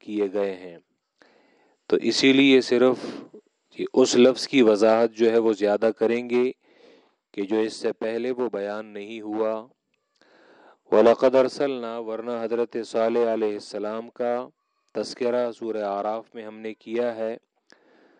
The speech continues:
سورہ ہود میں ہم نے کیا ہے،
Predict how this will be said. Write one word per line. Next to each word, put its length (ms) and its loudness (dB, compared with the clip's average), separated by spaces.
سورہ 420 4
ہود 360 -4
میں 100 -6
ہم 240 -10
نے 120 -8
کیا 420 -4
ہے، 200 -6